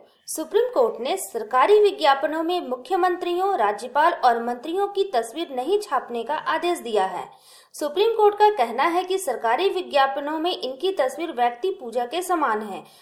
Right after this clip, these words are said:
वहीं दूसरी ओर शहरों, गांवों के लगभग हर योजनाओं में लगाए जाने वाले शिलापट्टों पर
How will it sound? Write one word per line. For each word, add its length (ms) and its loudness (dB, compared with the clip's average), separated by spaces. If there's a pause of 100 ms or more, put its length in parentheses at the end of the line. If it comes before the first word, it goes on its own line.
(180)
वहीं 280 2
दूसरी 380 -2
ओर 220 4
शहरों, 460 0
गांवों 300 4
के 180 -4
लगभग 480 0
हर 180 8
योजनाओं 500 0
में 140 -2
लगाए 380 0
जाने 320 -4
वाले 260 -4
शिलापट्टों 680 -2
पर 260 4